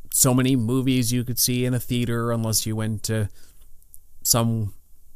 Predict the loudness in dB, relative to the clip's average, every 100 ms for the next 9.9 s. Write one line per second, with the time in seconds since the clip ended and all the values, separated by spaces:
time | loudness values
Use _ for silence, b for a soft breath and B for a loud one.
0 | -18 -18 -14 -6 0 4 4 4 2 0
1 | 0 -2 0 0 2 0 0 0 0 0
2 | 0 -4 b b b b b b -20 -8
3 | -4 -4 -2 -2 -2 -2 -2 -2 -2 -2
4 | 0 -2 -2 b b b -14 -14 -14 -16
5 | -18 -12 -2 2 4 4 2 0 -2 -4
6 | -6 -10 -8 -4 0 2 2 0 -2 -2
7 | -2 -2 0 0 0 0 0 -2 -4 0
8 | 2 2 2 -2 -2 -4 -2 -4 -2 -2
9 | -2 -4 -2 -2 -2 -2 -2 -2 -6